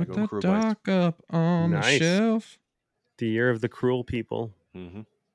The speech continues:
Speaker 2: Cruel boys, if you will. Maybe
Speaker 3: Why
Speaker 2: girls.
Speaker 3: can't they just be people? Why is it only boys that can be cruel?
Speaker 2: I don't know. Just party people.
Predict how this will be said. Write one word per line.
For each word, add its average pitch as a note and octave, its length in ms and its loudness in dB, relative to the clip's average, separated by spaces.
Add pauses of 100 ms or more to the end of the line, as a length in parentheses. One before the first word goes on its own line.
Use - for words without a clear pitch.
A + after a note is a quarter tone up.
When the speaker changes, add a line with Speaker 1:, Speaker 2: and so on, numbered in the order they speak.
(960)
Speaker 2:
Cruel G#2+ 180 -14
boys, F#2+ 640 -12
if - 140 -20
you - 60 -20
will. - 220 -20 (1040)
Maybe F#2 160 -10
Speaker 3:
Why A#2 100 -10
Speaker 2:
girls. - 120 -12
Speaker 3:
can't A2+ 200 -10
they A#2 120 -8
just G#2+ 260 -16
be A2+ 120 -10
people? A#2 460 -8
Why A2+ 160 -2
is A2 100 -6
it A#2 80 -2
only A2+ 200 -2
boys A#2 460 -4
that - 160 -12
can A2 160 -8
be G#2+ 120 -10
cruel? - 400 -12 (560)
Speaker 2:
I F2+ 80 -20
don't E2 100 -20
know. E2+ 80 -20 (540)
Just - 180 -16
party F#2 240 -14
people. - 320 -20